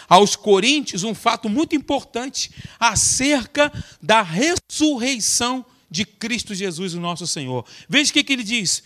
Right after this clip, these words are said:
Primeiro Coríntios capítulo quinze, versículo vinte diz: "Mas, de fato, Cristo ressuscitou dentre os mortos, sendo ele as primícias dos que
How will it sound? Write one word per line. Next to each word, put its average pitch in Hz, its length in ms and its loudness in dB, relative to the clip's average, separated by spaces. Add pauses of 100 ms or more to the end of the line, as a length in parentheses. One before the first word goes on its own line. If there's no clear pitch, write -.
(200)
Primeiro 285 320 2
Coríntios 277 320 -2
capítulo 262 400 -2
quinze, 277 200 -2
versículo 240 400 -2
vinte 220 280 -2
diz: 247 340 0 (320)
"Mas, 277 480 8 (220)
de 190 160 -4
fato, - 520 6 (400)
Cristo 302 520 6
ressuscitou 269 880 2
dentre 277 360 2
os 202 80 0
mortos, 214 680 2 (400)
sendo 233 520 12
ele 214 300 12
as 320 680 10 (640)
primícias 269 1300 6 (920)
dos 175 280 2
que 339 460 8